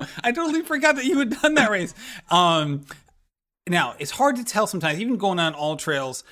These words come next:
um, looking at the app and the pictures online, you can kinda see, in some, some courses you can see, all right, what, what is the, um, technicality of the race course in terms of, like, the rocks and roots and stuff like that.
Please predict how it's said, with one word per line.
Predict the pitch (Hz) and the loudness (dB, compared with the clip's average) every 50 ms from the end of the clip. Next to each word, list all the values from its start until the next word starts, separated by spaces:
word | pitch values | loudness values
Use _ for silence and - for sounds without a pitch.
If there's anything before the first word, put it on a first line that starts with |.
| - - _ - | -20 -14 _ 0
um, | 131 135 127 123 123 120 120 120 120 127 | 2 2 4 2 0 -2 -6 -8 -10 -8
looking | 143 160 147 156 139 | -8 -8 -6 -6 -6
at | 135 | -6
the | 180 196 202 | -6 -4 -2
app | 214 202 190 185 180 165 | -2 -2 -2 -2 -4 -6
and | 139 135 | -10 -10
the | 131 | -6
pictures | - 220 208 - - 196 180 180 165 | -2 -2 -2 -2 -2 -4 -2 -2 -2
online, | 156 156 151 156 156 151 147 143 | -2 -2 -2 -2 -2 -2 -2 -2
you | 147 147 | -6 -8
can | 143 151 139 | -8 -8 -6
kinda | - 190 190 160 135 | -2 -2 -2 -2 -2
see, | - - - - 202 190 185 175 156 - - _ _ | -6 -8 -6 -6 -6 -6 -6 -6 -8 -12 -16 _ _
in | - 165 165 | -10 -8 -4
some, | - 285 302 277 208 180 170 | 0 0 2 0 0 -2 -4
some | - - 214 214 190 | -6 -4 -4 -4 -4
courses | - - 175 165 139 151 156 | -4 -4 -2 -2 -2 -4 -6
you | 147 | -6
can | 147 139 | -6 -4
see, | - 160 143 | -4 -4 -2
all | 143 131 | -2 -2
right, | 127 127 | -2 -2
what, | 139 139 139 | -6 -8 -4
what | 139 143 139 | -2 -2 -2
is | 139 135 131 123 - | -2 -4 -8 -8 -8
the, | - 139 127 127 123 120 - - - - - - - | -8 -6 -6 -6 -6 -8 -10 -14 -20 -20 -20 -16 -8
um, | - 120 117 113 113 113 113 | -4 -2 -2 -2 -2 -6 -8
technicality | - - 165 156 - 156 - - 180 165 160 156 156 151 | -6 -4 -4 -2 -2 -4 -4 0 2 2 2 2 2 0
of | 147 139 | -2 -2
the | 143 | -2
race | 143 147 143 139 - | 0 0 -2 -2 -4
course | - - 147 135 127 - - | -8 -6 -6 -6 -6 -6 -8
in | 117 | -10
terms | - 135 123 117 | -8 -10 -10 -8
of, | 120 | -8
like, | 123 123 - | -10 -10 -10
the | 127 | -6
rocks | 123 135 147 143 139 139 - - | 0 2 2 2 2 0 -4 -6
and | 131 127 | -8 -6
roots | 131 151 156 143 - | -4 -6 -6 -6 -8
and | 143 - | -6 -4
stuff | - 151 - - | -4 -4 -4 -4
like | 139 127 | -6 -2
that. | - 139 139 139 - - | -2 0 0 0 -2 -6